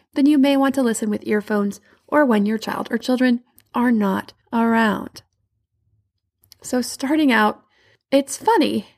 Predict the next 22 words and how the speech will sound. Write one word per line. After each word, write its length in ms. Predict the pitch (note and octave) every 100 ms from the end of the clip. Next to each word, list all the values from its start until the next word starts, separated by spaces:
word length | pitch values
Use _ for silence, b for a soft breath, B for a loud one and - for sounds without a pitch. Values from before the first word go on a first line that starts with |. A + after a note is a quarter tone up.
| _
how 180 | - C#4+
something 640 | C#4 - E4+ E4 B3 A#3
that, 320 | A3 G#3+ - G3
generally 500 | - C#4 F4+ F#4+ G4
speaking, 580 | - - F3+ F#3+ A#3
not 220 | A#3+ G3+ -
for 100 | -
all 200 | A3+ B3
of 80 |
us, 180 | C#4+ C#4+
but 300 | - E4 - _ _ -
in 240 | D4+ E4+
general, 500 | D4+ B3+ B3 A#3+ B3 b b b
relies 640 | - C#4 C4 B3+ C#4 D4
on 120 | C#4 D4
a 80 |
sexual 460 | D4 - C#4 - C4+ -
act 440 | A3+ G#3+ - -
to 180 | - A#3
achieve, 640 | A3+ - - C4 - - _ -
meaning 280 | A3+ A#3 A#3
parenthood, 600 | B3+ D4+ B3+ G3+ -